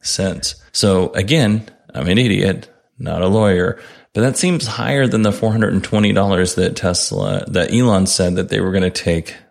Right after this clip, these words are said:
the stock private. So I'm having a hard time seeing where this hurt shareholders. Yes, it was incredibly stupid for Elon to do,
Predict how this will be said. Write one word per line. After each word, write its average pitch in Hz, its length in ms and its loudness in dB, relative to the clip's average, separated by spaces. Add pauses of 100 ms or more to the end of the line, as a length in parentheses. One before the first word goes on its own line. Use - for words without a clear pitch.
(140)
the 87 100 0
stock 82 500 -4
private. 82 520 -4 (100)
So 107 180 -2
I'm 117 120 0
having 127 260 2
a 104 80 2
hard 107 340 0
time 92 300 0
seeing 95 460 0
where 90 220 0
this 87 300 0
hurt - 440 -4
shareholders. - 720 -2 (340)
Yes, 107 560 -2
it - 80 0
was 92 160 0
incredibly 104 600 0
stupid 104 420 -2
for - 160 -2
Elon 92 380 2
to 95 160 -4
do, 104 500 2